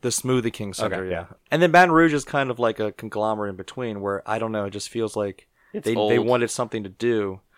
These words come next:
Speaker 1: So they're not, like, hardcore fans.
Speaker 3: Yeah.
Speaker 1: So once SmackDown is over, they go, "Okay, the show's over. It's late. I've already been here for two hours." So half of them leave.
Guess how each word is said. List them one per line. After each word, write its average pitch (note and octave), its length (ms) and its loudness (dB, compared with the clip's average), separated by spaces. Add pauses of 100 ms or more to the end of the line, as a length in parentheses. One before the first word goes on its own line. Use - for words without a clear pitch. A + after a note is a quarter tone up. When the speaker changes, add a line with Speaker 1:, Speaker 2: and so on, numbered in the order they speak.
(180)
Speaker 1:
So - 140 2
they're F#3 140 6
not, F#3 200 6
like, D3+ 160 6
hardcore C#3+ 480 4
fans. - 720 -8 (160)
Speaker 3:
Yeah. F#2+ 220 -6
Speaker 1:
So B2+ 280 4
once C#3+ 280 2
SmackDown C3 800 0
is G2+ 160 -8
over, A2+ 400 2
they A2 140 0
go, G#2+ 200 0
"Okay, G#2+ 220 -2
the G#2 100 -6
show's A#2 340 -2
over. G2 260 -4
It's G2 160 -10
late. G#2 400 -2 (400)
I've G#2 100 -4
already A2 180 4
been G#2+ 120 -4
here G#2+ 180 -2
for G2 380 -4 (180)
two A2 220 -4
hours." G2+ 420 -2
So - 280 -8
half A2 280 -4
of G2+ 60 -16
them G2+ 160 -10
leave. G#2+ 160 -4